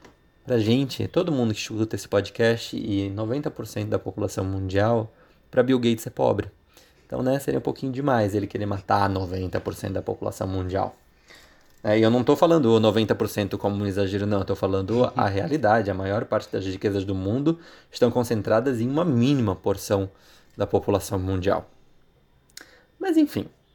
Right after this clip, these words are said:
Speaker 1: né, é só, não existe muito o que debater sobre essa teoria da conspiração, sobre Bill Gates, vacina, coronavírus, porque é, é tão ilógico tudo que foge a qualquer pensamento e debate lógico,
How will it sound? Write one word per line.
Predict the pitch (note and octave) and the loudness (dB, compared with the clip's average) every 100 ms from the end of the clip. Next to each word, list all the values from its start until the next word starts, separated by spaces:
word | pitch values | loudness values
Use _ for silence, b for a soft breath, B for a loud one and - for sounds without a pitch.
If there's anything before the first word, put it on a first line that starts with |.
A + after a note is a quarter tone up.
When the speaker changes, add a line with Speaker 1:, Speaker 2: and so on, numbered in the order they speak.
| _ _ - | _ _ -6
Speaker 1:
né, | A#2+ C#3 - | -4 -2 0
é | A2 | -2
só, | A2 C3+ C3+ - | 2 4 4 2
não | C3 E3 | 4 4
existe | C#3+ E3+ A#2 | 4 0 0
muito | A#2 D3+ A#2+ | 2 0 -2
o | |
que | - | -2
debater | G#2 G2+ G2 A2 | 2 2 2 0
sobre | - G2+ G2+ | 2 0 4
essa | G#2 A2+ A2+ | 4 2 -2
teoria | G#2 G#2 | -4 -2
da | G2+ | -2
conspiração, | G2+ G#2+ G#2+ - A#2 | -6 -6 -4 -2 -2
sobre | - F#2+ | -4 -6
Bill | G#2+ | -6
Gates, | G#2 G#2 G#2 | -2 -2 0
vacina, | - G2+ - G#2+ G2+ - B B B | 0 0 0 0 -2 -6 B B B
coronavírus, | A2+ G#2 G2 F2+ B2+ A#2 | -2 0 0 0 0 0
porque | - A2+ A2+ G2+ B B B B B _ | -4 0 2 2 B B B B B _
é, | A#2+ - A2+ | 0 2 4
é | |
tão | E3 G3 | 6 6
ilógico | D3 G2+ A#2+ A#2 F#2+ F2 G#2+ | 8 8 8 4 -2 -6 -6
tudo | A2 A#2 A2 G#2 _ _ - | 0 0 0 -8 _ _ -12
que | A2+ | -8
foge | - - B2+ C#3+ A#2+ | -6 2 2 4 2
a | |
qualquer | A2 A2 B2 C#3 E3 | 0 0 2 2 0
pensamento | - C3 - G#2 A2 C3 | -4 -8 -2 -2 -2 -6
e | C#3 | -4
debate | D#3 A#2 G#2+ - - | -2 2 2 0 -6
lógico, | - - - - - - | -4 -4 -6 -14 -20 -20